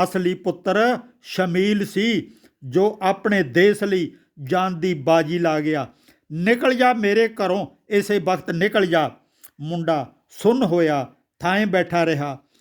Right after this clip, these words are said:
ਪਿਓ ਉਸ ਦਾ ਛੱਤ 'ਤੇ ਚੜ੍ਹ ਗਿਆ ਤੇ ਉੱਚੀ ਆਵਾਜ਼ ਵਿੱਚ ਬੋਲਣ ਲੱਗ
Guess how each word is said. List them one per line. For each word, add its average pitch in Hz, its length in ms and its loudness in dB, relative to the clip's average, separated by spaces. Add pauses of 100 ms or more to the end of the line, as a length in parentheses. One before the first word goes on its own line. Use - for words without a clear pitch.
(440)
ਪਿਓ 214 180 2
ਉਸ 226 400 0
ਦਾ 175 300 -2 (220)
ਛੱਤ 233 300 -4
'ਤੇ 202 300 -2
ਚੜ੍ਹ 180 360 -2
ਗਿਆ 170 360 0 (480)
ਤੇ 226 260 2
ਉੱਚੀ 262 420 -2
ਆਵਾਜ਼ 208 420 2
ਵਿੱਚ 202 360 -4 (460)
ਬੋਲਣ 214 440 0
ਲੱਗ 180 180 2